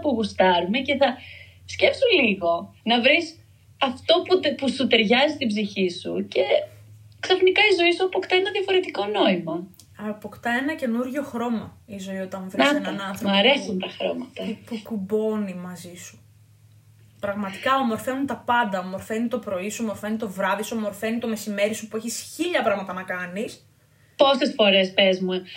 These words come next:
Speaker 1: όταν ερωτεύτηκες, δεν ένιωθες ότι είχες ενέργεια και έλεγες, «Μα τι έχω πιει, πόσους καφέδες
Speaker 2: Όταν,
Speaker 1: έχω πιει,
Speaker 2: όταν
Speaker 1: πώς
Speaker 2: έχω
Speaker 1: είμαι έτσι,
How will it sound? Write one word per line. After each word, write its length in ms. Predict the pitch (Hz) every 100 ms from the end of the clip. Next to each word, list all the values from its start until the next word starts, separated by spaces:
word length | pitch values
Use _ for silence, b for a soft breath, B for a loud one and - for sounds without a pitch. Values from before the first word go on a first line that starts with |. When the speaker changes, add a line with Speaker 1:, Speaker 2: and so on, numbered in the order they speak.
| B
Speaker 1:
όταν 260 | 202 220 208
ερωτεύτηκες, 800 | 196 196 196 190 190 190 208 190
δεν 200 | 208 208
ένιωθες 320 | 208 196 -
ότι 140 | 190
είχες 180 | 220 202
ενέργεια 520 | 196 196 196 190 196
και 120 | 196 254
έλεγες, 200 | 254 247
«Μα 160 | 269
τι 100 | 359 440
έχω 160 | - -
πιει, 400 | - - 156 - - B B
πόσους 260 | - 427 -
καφέδες 500 | 494 254 440 349 254
Speaker 2:
Όταν, 120 | 214
Speaker 1:
έχω 100 | 240
πιει, 80 | 247
Speaker 2:
όταν 160 | 277
Speaker 1:
πώς 100 | 247
Speaker 2:
έχω 100 | -
Speaker 1:
είμαι 200 | 240 269 262 415
έτσι, 280 | - 254